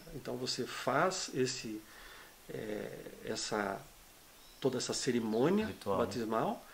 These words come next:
Speaker 1: e você ali tá dizendo pra você mesmo que você não quer mais ser aquela pessoa. Mas não é mágico,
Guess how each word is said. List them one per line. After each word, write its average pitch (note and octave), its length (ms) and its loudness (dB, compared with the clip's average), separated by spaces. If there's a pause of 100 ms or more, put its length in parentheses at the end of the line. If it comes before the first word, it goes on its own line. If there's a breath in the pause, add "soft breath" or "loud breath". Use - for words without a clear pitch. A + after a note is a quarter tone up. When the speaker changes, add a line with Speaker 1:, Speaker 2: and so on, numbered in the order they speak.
(260 loud breath)
Speaker 1:
e G#3 480 0
você E3+ 520 0
ali E3+ 480 4 (200)
tá D#3 80 6
dizendo C#3 380 6
pra A#2+ 140 4
você F#3+ 360 6
mesmo E3 540 6 (480)
que - 80 -6
você F#3+ 200 4
não A3+ 180 6
quer E3+ 200 4
mais D3 300 6
ser D#3+ 180 -4
aquela C#3+ 320 4
pessoa. - 400 -2 (1400 loud breath)
Mas G#2+ 220 2
não G#2+ 200 6
é B2+ 120 6
mágico, G2+ 520 2